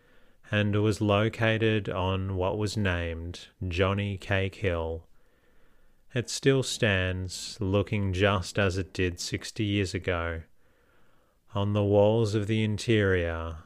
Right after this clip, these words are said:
are cenotaphs erected to those who lost their lives in the deep. These had never interested me, but this morning,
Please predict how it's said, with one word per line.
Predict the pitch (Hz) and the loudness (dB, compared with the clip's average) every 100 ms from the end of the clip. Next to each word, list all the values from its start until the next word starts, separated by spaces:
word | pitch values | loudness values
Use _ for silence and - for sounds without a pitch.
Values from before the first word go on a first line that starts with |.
| - _ | -20 _
are | 92 90 | -4 -2
cenotaphs | - 104 98 95 - 95 92 87 - | -2 0 0 -2 0 0 0 -4 -2
erected | 104 98 98 95 - 110 - | 2 4 2 0 -2 -4 -2
to | 113 | -2
those | 95 98 92 85 85 - | 2 2 2 -2 -4 -4
who | 101 90 | -2 0
lost | 90 90 - - | -2 -2 -6 -8
their | - 98 | -2 0
lives | 95 95 87 85 82 87 | 0 0 0 -2 -4 -4
in | 90 92 | -4 -4
the | |
deep. | 90 92 85 82 - - _ _ _ - _ _ _ _ - _ _ - | -2 0 0 -4 -10 -20 _ _ _ -20 _ _ _ _ -20 _ _ -6
These | 90 104 107 107 - | 0 2 2 -2 0
had | 113 101 | -2 0
never | 101 104 107 107 | 0 2 0 0
interested | 110 104 101 98 - 107 92 | -2 -2 0 0 -2 -6 -2
me, | 101 90 85 82 82 _ _ - - _ _ _ | -2 -2 -4 -8 -12 _ _ -20 -20 _ _ _
but | 101 95 92 | 0 0 0
this | 107 - | -4 -4
morning, | 110 104 101 92 82 82 | -2 0 0 -2 -4 -8